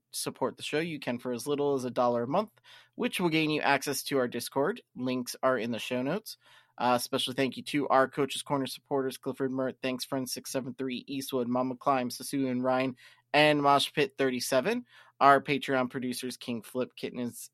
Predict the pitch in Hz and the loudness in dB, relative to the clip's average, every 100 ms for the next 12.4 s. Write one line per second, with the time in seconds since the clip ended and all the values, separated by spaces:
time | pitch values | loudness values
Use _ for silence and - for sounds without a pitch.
0 | - 127 117 120 113 _ 135 135 135 131 | -2 -2 0 -4 -6 _ 2 4 2 0
1 | - 117 113 - 117 107 - 139 165 - | -4 -6 -6 -10 -12 -8 -4 -2 -2 -2
2 | 123 123 123 120 127 120 107 120 120 123 | -4 -2 -6 -4 -6 -4 0 0 0 -4
3 | 120 _ _ _ _ _ - - _ _ | -6 _ _ _ _ _ -18 -18 _ _
4 | 113 117 135 135 131 - 135 135 123 131 | -8 2 6 6 4 0 -2 -2 -2 -4
5 | 135 131 - 135 123 127 127 - 120 127 | -4 -4 -4 -4 0 0 0 -4 -4 -2
6 | 117 120 123 123 123 117 101 113 110 - | -4 -4 -2 0 0 -2 -4 -6 -6 -8
7 | - - - _ _ _ 117 - _ 165 | -10 -10 -20 _ _ _ -12 -12 _ 4
8 | 175 196 294 - _ _ 127 127 127 123 | 6 4 0 -4 _ _ 6 8 8 6
9 | 123 123 123 120 120 _ - 117 113 110 | 4 4 2 -2 -6 _ -6 -2 -2 -2
10 | 104 120 156 - - _ - - _ 151 | -2 2 2 2 -16 _ -20 -20 _ 10
11 | 156 151 131 143 139 139 135 - 131 120 | 10 10 6 0 2 0 0 -2 -6 -2
12 | - 127 120 | 0 2 2